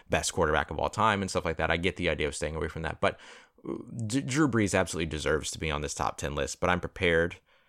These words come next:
and I hope that you are prepared as well, for this committee to be cute, uh, and to not put him on this list. But we all know amongst ourselves here in the Who Dat Nation where Drew Brees ranks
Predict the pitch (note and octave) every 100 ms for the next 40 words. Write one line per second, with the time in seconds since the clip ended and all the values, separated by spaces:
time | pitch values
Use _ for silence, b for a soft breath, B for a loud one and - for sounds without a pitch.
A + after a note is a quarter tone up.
0 | b b E2+ E2+ F#2 D#2+ C#2+ B2 A2+ E2+
1 | - D2+ C#2+ C#2 C#2+ C2+ - - b b
2 | b - F2+ E2 D#2+ F2 - E2+ D#2 D2+
3 | D#2 D2 D2+ - - G2+ - - _ _
4 | _ _ F2 E2+ - E2 D#2+ - D2+ D#2+
5 | D#2+ - - D2+ E2 A#1+ D2+ - _ -
6 | D#2 C2 D2 - - D2+ - - - E2
7 | - - - F2 - - A2+ A#2 F2 C2
8 | - - _ _ - F2+ D#2+ D#2 D#2+ C#2+
9 | E2 C#2 C#2+ - _ G2 E2+ D#2 E2+ D#2
10 | D#2 D#2 - - - B B F#2 G#2+ A2
11 | F#2 G2 F2 E2+ D#2+ D#2 D#2 C#2+ C#2+ -